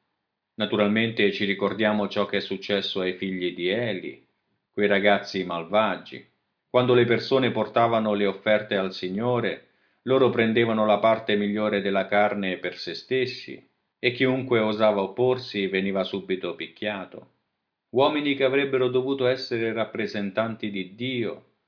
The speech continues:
ma che impedivano alle persone di offrire la loro adorazione a Dio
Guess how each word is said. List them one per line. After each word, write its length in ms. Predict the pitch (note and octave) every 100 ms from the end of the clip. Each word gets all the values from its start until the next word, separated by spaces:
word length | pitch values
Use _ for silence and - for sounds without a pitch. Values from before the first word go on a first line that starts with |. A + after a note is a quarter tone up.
| _ -
ma 120 | A2
che 120 | B2+
impedivano 880 | B2 A#2 A2+ A#2 B2+ B2+ G#2 F#2+ F#2
alle 160 | F2+
persone 840 | F2+ F2+ - - G2+ F#2+ F2+ D#2 - _ _ _
di 120 | G2
offrire 580 | F#2+ F#2+ G#2 G2+ F#2+ F2+
la 100 | F2+
loro 280 | F2+ F#2 F2+
adorazione 800 | F2 F2 E2+ E2 - F#2+ F2+ D#2+
a 40 |
Dio 520 | D#2 F2 F2 E2 D2